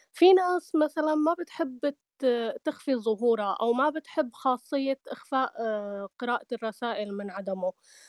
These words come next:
بس بتلاقي حالها بوقت من الأوقات كتير مضطرة إله، لأنه أحيانًا بيجي ناس، آه، من كوكب آخر بيلاقوا شخص فاتح، آه، أو متصل الآن أو ظهوره قريب، فبيبدأوا يبعتوا له،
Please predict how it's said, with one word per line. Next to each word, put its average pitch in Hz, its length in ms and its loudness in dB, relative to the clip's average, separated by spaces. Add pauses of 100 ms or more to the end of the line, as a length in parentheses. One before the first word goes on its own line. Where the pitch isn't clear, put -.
(140)
بس 247 200 2
بتلاقي 359 380 4
حالها 359 300 0
بوقت 294 440 -4
من 302 160 -2
الأوقات 285 480 -4
كتير 320 260 -6
مضطرة 240 500 -4
إله، 220 320 -4
لأنه 339 320 12
أحيانًا 392 420 2
بيجي 330 300 -2
ناس، 320 460 -2
آه، 247 360 0
من 240 320 -2
كوكب 277 420 0
آخر 254 520 -2
بيلاقوا 240 640 -4
شخص - 420 -12
فاتح، 247 560 -2
آه، 208 220 -2
أو 233 200 -2
متصل 254 440 -2 (100)
الآن 226 500 -2 (720)
أو 233 320 4
ظهوره 254 420 0
قريب، 247 420 -2
فبيبدأوا 262 760 0
يبعتوا 240 520 -4
له، 196 300 0